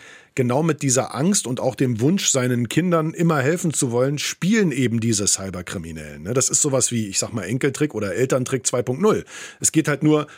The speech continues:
nicht mehr, einer klingelt an der Tür, der kann halt zehn Leute schädigen, sondern einer schickt an eine Million Leute so eine S M S oder WhatsApp raus. Also mein Tipp an der Stelle, äh, redet miteinander.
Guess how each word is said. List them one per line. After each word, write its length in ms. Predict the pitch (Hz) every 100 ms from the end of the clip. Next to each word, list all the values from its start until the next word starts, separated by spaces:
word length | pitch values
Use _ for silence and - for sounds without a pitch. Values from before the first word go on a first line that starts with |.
| -
nicht 180 | 143 156
mehr, 140 | 143
einer 220 | 139 147
klingelt 260 | - 147 143
an 100 | 135
der 120 | 123
Tür, 260 | 147 190 214
der 140 | 143
kann 180 | 147 139
halt 220 | 143 -
zehn 180 | 151 135
Leute 240 | 165 208
schädigen, 460 | - 123 117 127 143
sondern 220 | 147 135
einer 200 | 135 147
schickt 220 | 160 151
an 80 | 139
eine 200 | 127 147
Million 360 | 147 143 190 214
Leute 320 | 123 104 98
so 120 | 92
eine 240 | 90 85 - 98 -
S 160 | 127
M 120 | 117 101
S 160 | -
oder 200 | 92 85
WhatsApp 380 | 80 - - -
raus. 240 | 50 - -
Also 260 | - 101 - - -
mein 220 | 110 127
Tipp 180 | - 170
an 140 | 143
der 160 | 117 139
Stelle, 340 | - 180 196 202 - _ _ -
äh, 80 | 120
redet 340 | - 160 196
miteinander. 520 | 101 - 76 64 62